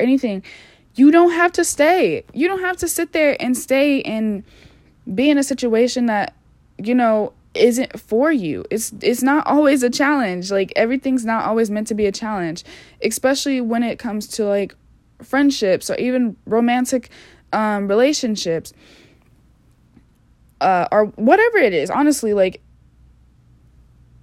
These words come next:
when you find somebody that's for you, um, that you will know, like, it shouldn't be,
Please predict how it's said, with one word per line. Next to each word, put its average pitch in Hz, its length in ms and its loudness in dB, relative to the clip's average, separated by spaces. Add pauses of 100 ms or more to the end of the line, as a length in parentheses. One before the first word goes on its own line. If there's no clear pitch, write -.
(140)
when 247 640 2
you 262 220 4
find 285 400 2
somebody 240 320 0
that's 214 160 2
for 196 200 0
you, 165 500 -4 (100)
um, 170 480 -6 (320)
that 208 360 4
you 226 260 2
will 311 180 0
know, 285 320 2
like, 202 420 -2 (160)
it 262 220 0
shouldn't 285 340 -2 (280)
be, 240 500 0